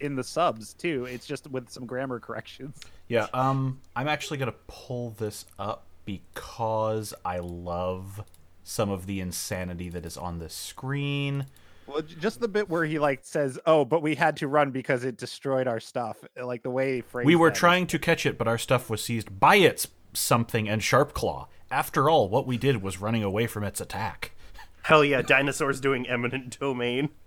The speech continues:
Speaker 2: Yep. Uh, also, I love, uh, Nine Brave cyborg soldiers like it's a fucking Chan image host.
Speaker 1: Yeah, yeah, it's like nine with, like, no spacing. <laughs>
Speaker 2: Yeah.
Speaker 3: Hell yeah.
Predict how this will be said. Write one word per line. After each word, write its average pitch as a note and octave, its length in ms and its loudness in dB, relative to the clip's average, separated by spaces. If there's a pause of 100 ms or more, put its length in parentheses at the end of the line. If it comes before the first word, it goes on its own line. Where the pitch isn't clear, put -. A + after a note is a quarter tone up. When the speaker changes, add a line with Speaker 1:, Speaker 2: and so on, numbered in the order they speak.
(640)
Speaker 2:
Yep. A2 320 0 (1200)
Uh, G2+ 380 0 (920)
also, D3 300 6
I C3+ 80 8
love, C3+ 500 6 (100)
uh, B2 400 4
Nine A#2+ 500 2
Brave G2 580 -4
cyborg G#2+ 580 -2
soldiers G2+ 560 -4
like G2+ 220 -4
it's - 140 -8
a G2+ 40 -6
fucking F2+ 720 -4 (720)
Chan G2+ 440 -4
image F#2 320 -6
host. - 520 -4 (460)
Speaker 1:
Yeah, E3+ 220 2
yeah, D#3 240 2
it's B2 180 -4
like C#3 140 2
nine B2+ 380 2
with, C3+ 160 0
like, B2+ 140 2 (220)
no B2 220 -2
spacing. A#2 640 -8
<laughs> - 60 -20 (200)
Speaker 2:
Yeah. A2 300 6
Speaker 3:
Hell A#2+ 100 0
yeah. C3+ 260 0